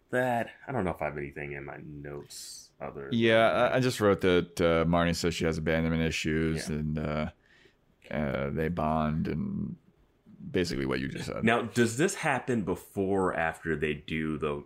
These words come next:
Speaker 1: first bit of choreography for this dancing? That's
Speaker 2: I feel like this is before, 'cause they call them in to do the choreography, I think.
Speaker 1: Well, they do the choreography twice.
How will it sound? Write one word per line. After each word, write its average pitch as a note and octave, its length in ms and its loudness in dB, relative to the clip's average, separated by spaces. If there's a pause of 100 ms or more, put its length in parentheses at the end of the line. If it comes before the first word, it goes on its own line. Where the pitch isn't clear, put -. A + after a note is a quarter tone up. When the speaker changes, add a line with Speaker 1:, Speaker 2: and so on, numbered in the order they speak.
Speaker 1:
first D#2+ 600 -2
bit D#2 200 0
of D2 140 -6
choreography C2 840 -2 (540)
for D2+ 160 -6
this C#2 200 -4
dancing? B1 520 -8 (880)
That's F2 220 -2
Speaker 2:
I G2+ 40 2
feel A#2+ 200 4
like A2 140 4
this F#2+ 160 2
is F2+ 100 2
before, D#2+ 500 2
'cause F#2 160 -2
they F2+ 120 2
call F2 360 2
them E2 220 2
in E2 240 2
to E2 80 0
do D2 260 -2
the D2+ 120 -4
choreography, D#2 800 -2
I - 40 -6
think. - 280 -8 (100)
Speaker 1:
Well, G#2 100 6
they A2+ 100 6
do C3 140 4
the B2 80 4
choreography F2 580 0
twice. - 460 -8